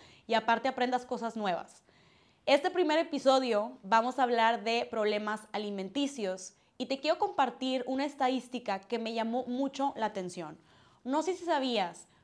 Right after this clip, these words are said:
pero en México el noventa por ciento de las personas que sufren ya sea bulimia o anorexia son mujeres. Y el diez restante son hombres y esto me llamó mucho la atención porque es demasiado. Este es el primer episodio de Vete a Triunfar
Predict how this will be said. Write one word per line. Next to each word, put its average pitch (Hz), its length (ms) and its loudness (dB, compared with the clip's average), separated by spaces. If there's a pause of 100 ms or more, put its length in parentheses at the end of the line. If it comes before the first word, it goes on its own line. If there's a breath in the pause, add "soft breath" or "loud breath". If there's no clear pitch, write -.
(160 soft breath)
pero 254 160 2
en 262 160 2
México 277 640 -2
el 254 140 0
noventa 302 400 0
por 370 140 -4
ciento 254 460 -4
de 208 100 0
las 208 160 -2
personas 214 640 -4
que 214 100 -8
sufren 226 520 -4
ya 214 120 0
sea 226 420 0
bulimia 220 600 -4
o 202 80 -2
anorexia 240 560 -2 (400 loud breath)
son 233 460 -2
mujeres. 208 640 -8 (400 soft breath)
Y 220 80 -4
el 220 120 0
diez 240 240 6
restante 247 600 0
son 220 260 -6
hombres 233 280 0
y 220 40 0
esto 220 140 -6
me 226 100 -4
llamó 214 260 -2
mucho 247 320 -4
la 247 60 0
atención 202 380 -6
porque 196 220 -8
es 190 180 -6
demasiado. 196 760 -6 (100)
Este 247 220 4
es 269 40 0
el 349 120 4
primer 262 260 4
episodio 262 640 4
de 226 140 2
Vete 214 160 2
a 226 40 0
Triunfar 208 600 2